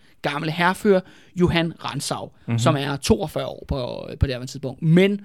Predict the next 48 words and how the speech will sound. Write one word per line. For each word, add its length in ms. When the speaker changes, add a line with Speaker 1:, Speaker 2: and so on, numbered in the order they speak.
Speaker 1:
som 180
allerede 340
vist 260
nu 80
igennem 200
vores 140
historie, 340
at 100
han 280
er 260
en 180
af 80
Nordens 320
mest 600
Speaker 2:
Led 80
Speaker 1:
kompetente, 500
Speaker 2:
satan. 160
Speaker 1:
kompetente 540
hærfører 540
overhovedet. 540
Speaker 2:
Og 140
en 380
led 240
karl. 300
Speaker 1:
Og 240
en 260
møgled 520
karl. 280
<laughs> 260
Men 160
han 280
får 140
hurtigt 320
samlet 460
en, 220
øh, 220
en 120
hær, 240
øh, 120
og 80
så, 120
øh, 180
mø-, 260
går 100
han 100
direkte 400
mod 200
Christoffer. 400